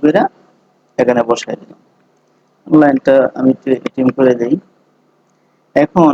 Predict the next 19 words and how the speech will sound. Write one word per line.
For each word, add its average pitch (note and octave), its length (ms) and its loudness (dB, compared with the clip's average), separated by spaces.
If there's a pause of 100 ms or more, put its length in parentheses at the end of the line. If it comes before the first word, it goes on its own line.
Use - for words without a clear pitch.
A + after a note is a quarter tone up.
আমার C#3+ 160 0 (360)
এই F3 120 4
পাশে F#3+ 260 -2
তো F#3 60 2 (100)
আরো D#3 140 2 (240)
স্ল্যাব B2 320 0 (100)
আছে, - 180 -8 (440)
আমি C3 180 -2
তো D3 60 0 (140)
মানে C#3+ 120 4 (220)
অর্ধেক C#3 340 0
অংশ D3 140 4 (140)
করছি C#3+ 220 -2 (100)
দেখি - 220 -2
বিধায় D#3+ 260 2
কি F3 100 -4 (120)
মানে C3 160 -2 (540)
কেন, A#2 140 0 (160)
এখন C3 140 -2